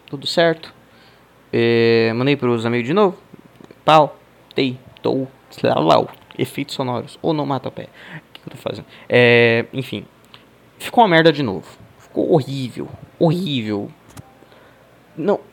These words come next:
não, eu não sei se tava pior, não, talvez estivesse pior.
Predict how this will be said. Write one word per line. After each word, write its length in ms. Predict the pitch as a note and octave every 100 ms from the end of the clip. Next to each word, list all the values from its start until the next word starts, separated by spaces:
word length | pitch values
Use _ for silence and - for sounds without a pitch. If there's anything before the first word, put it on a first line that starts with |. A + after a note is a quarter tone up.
| -
não, 240 | F#3+ A#3+ - - _ -
eu 120 | A3+
não 80 | A3
sei 220 | - G3
se 80 | -
tava 240 | F#3+ F#3 - - _ -
pior, 520 | D3+ A#2 A#2 G#2 A2 -
não, 160 | D3+ E3 - _ _
talvez 280 | F#3+ G3 F3+
estivesse 600 | F3 - B2+ A#2 A2+ -
pior. 300 | - F#2+